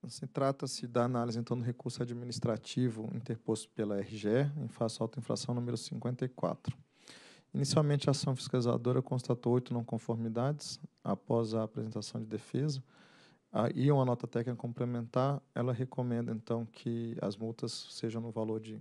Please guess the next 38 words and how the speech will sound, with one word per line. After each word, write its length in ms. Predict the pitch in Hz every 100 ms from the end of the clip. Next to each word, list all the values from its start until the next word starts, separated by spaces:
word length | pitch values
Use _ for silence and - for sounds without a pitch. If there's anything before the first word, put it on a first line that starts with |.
| -
seiscentos 680 | - - 110 - 107 - -
e 320 | 110 - -
noventa 400 | 104 101 107 123
e 40 |
seis 200 | - 113
mil 140 | 107 107
reais 240 | 104 110
e 60 | -
quarenta 340 | 104 110 -
e 40 | 107
um, 100 | 113 _ - - - - _
seiscentos 380 | - - 123 -
e 40 |
noventa 280 | 120 113 110
e 20 |
seis 180 | 107 117
mil 120 | 120
e 40 | 123
quarenta 380 | - 123 117 120
e 40 |
um 40 |
reais 320 | 113 113 113 117
e 40 |
trinta 280 | 131 120 127
e 20 |
um 60 | 120
centavos, 680 | - 135 120 110 113 -
e 60 | 131
converte 640 | - 147 127 127 123 -
a, 180 | 127 127
a 100 | -
não 140 | 117 113
conformidade 800 | - 117 117 117 113 107 113 117
em 20 |
N 220 | 117 127
um 200 | 127 160
e 80 | 143
advertência, 720 | 123 117 120 - 135 165 -